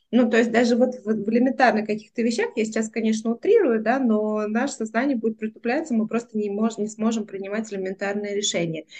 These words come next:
И ре-, и дети наши тоже будут теряться, они не будут понимать, а что происходит. И поэтому всегда хочется сказать: дорогие мамочки,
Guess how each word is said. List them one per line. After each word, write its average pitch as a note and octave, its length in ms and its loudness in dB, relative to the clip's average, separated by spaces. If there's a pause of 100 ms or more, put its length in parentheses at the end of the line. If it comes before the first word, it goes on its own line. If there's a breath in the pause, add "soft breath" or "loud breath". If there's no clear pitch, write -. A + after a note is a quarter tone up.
(160 loud breath)
И A#3 260 0
ре-, G#3+ 180 -2
и G#3+ 120 -6
дети B3+ 340 -2
наши G3 420 -2
тоже A3+ 280 -2
будут F#3 340 -4
теряться, F#3+ 580 -2
они E3+ 200 -4
не F#3 60 -8
будут G#3 280 -4
понимать, F#3+ 560 -6
а E3+ 60 -14
что - 180 -10
происходит. F#3+ 720 -8 (400 loud breath)
И - 80 -12
поэтому A3 560 -2
всегда F#3+ 320 0
хочется A3 400 -4
сказать: F3+ 260 -4
дорогие G3+ 360 0
мамочки, A3 680 2